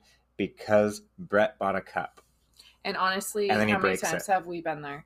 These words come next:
Speaker 1: Oh, eh, because one little thing. Oh, we
Speaker 2: One thing.
Speaker 1: forgot, we forgot to budget in that one streaming service that needed to come
Speaker 2: Right,
Speaker 1: in.
Speaker 2: right.
Speaker 1: So,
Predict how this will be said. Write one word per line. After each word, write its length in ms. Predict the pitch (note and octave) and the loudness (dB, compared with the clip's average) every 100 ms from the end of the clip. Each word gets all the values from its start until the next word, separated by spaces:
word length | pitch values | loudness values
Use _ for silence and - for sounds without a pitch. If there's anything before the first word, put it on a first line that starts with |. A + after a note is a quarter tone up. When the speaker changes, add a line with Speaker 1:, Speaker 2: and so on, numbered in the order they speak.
| _ | _
Speaker 1:
Oh, 180 | G3+ B2+ | 4 6
eh, 160 | - D#3 _ _ _ _ | 2 -6 _ _ _ _
because 440 | B2 A#2+ A#2+ - - - | 0 6 4 4 -6 -12
one 400 | F#2 G2 A2+ A#2 | -4 0 2 2
little 200 | A2+ A#2 | 2 2
thing. 360 | - G#2 F#2 - D3+ | 0 -2 -4 -2 8
Oh, 340 | C#3+ G2+ - - | 10 10 4 -6
we 120 | A#2 B2+ | 0 2
Speaker 2:
One 20 | |
thing. 80 | D#3 | 2
Speaker 1:
forgot, 480 | B2+ B2 C#3 - - _ | 2 2 0 -2 -18 _
we 160 | C3 C#3 | 2 2
forgot 560 | C3+ D3+ B2+ C3+ C#3 - | 2 -2 0 0 -2 -4
to 100 | C3+ | -6
budget 420 | A#2+ A#2+ C3 A#2 | -2 -2 -2 0
in 320 | A#2+ B2 A#2 | 0 -2 0
that 260 | A2+ A#2 - | 0 0 -2
one 540 | A2 A2 B2 B2+ B2+ - _ - | -4 -2 -2 -2 -6 -10 _ -8
streaming 720 | - - - G2+ G#2+ G#2 G2+ | -8 -6 -2 0 0 -2 -4
service 460 | - F2+ F#2 - | -4 -4 -4 -6
that 140 | - G2 | -6 -4
needed 380 | G2 F#2 G2+ - | -6 -6 -10 -8
to 80 | |
come 280 | D#3+ G2 G2 | -2 2 2
Speaker 2:
Right, 80 | G2 | 2
Speaker 1:
in. 120 | G2 G2 | 0 -2
Speaker 2:
right. 360 | D#3 C3+ - - | -8 -10 -12 -4
Speaker 1:
So, 640 | - G2+ G2 G2 F#2+ | 4 6 6 4 2